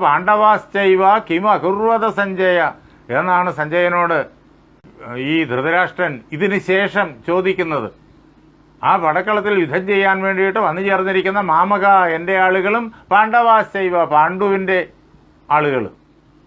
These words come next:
അവരെന്ത് ചെയ്തു എന്നാണ് ചോദ്യം. അപ്പോൾ അവിടെ തൻ്റെ മക്കളെ പോലും രണ്ട് പങ്കായി കാണുന്നു. അനിയൻ്റെ മക്കൾ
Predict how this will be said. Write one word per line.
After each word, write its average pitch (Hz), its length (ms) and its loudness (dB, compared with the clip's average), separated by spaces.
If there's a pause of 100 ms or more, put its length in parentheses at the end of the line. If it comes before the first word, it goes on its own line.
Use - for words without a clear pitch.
(1200)
അവരെന്ത് 220 400 2 (100)
ചെയ്തു 220 300 2
എന്നാണ് 175 300 -4
ചോദ്യം. 160 280 -4 (100)
അപ്പോൾ 151 240 0
അവിടെ 175 240 0 (840)
തൻ്റെ 180 380 0 (360)
മക്കളെ 170 500 0
പോലും 175 300 -2 (100)
രണ്ട് 170 320 -4
പങ്കായി 156 520 0 (120)
കാണുന്നു. 135 440 -2
അനിയൻ്റെ 180 500 -4
മക്കൾ 190 240 -4